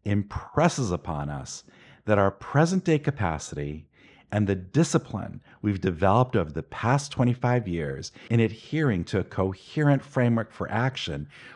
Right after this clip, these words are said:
well, this has prepared us for something special.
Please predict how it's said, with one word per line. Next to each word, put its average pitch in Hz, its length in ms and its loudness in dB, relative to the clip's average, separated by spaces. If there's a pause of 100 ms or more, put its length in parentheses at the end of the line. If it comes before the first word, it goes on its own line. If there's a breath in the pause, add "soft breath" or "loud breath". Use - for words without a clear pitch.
well, 110 260 8
this 101 480 4
has 139 240 4
prepared 90 520 0
us 87 320 0 (340 soft breath)
for 90 200 2
something 98 680 2
special. - 720 -4